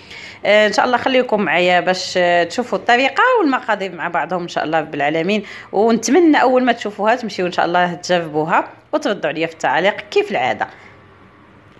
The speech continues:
اول شيء غنحتاجوا لهاد، آه، الحليوه ديالنا هو بيضه وحده، بيضه بدرجه حراره المطبخ. غناخذوا البيضه ديالنا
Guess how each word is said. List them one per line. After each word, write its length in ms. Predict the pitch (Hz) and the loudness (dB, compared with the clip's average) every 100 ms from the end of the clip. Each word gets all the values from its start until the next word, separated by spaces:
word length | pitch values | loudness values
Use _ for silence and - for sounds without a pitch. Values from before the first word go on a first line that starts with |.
| - - - - - | -20 -20 -20 -4 0
اول 160 | 339 | 2
شيء 140 | - 262 | 2 2
غنحتاجوا 460 | 277 - 262 247 | 0 0 0 2
لهاد، 280 | 247 247 233 | 2 2 2
آه، 600 | 220 214 208 202 185 165 | 4 6 6 6 4 2
الحليوه 360 | 196 - 247 254 | -2 -4 2 2
ديالنا 480 | 202 202 196 233 320 | 2 0 2 2 2
هو 400 | 277 202 240 - 165 | 2 2 2 2 0
بيضه 340 | 262 285 165 196 | 0 2 2 2
وحده، 480 | 285 - 147 190 330 - - - - | 0 -2 0 0 0 -8 -20 -8 -2
بيضه 220 | 254 196 | 0 0
بدرجه 320 | 247 262 233 | 2 2 2
حراره 280 | - 202 196 | 0 0 0
المطبخ. 460 | 160 151 170 302 339 | -4 -2 0 0 0
غناخذوا 300 | 294 202 208 | -2 -2 -2
البيضه 300 | 190 190 190 | 0 0 0
ديالنا 520 | 156 175 165 202 | 2 0 0 0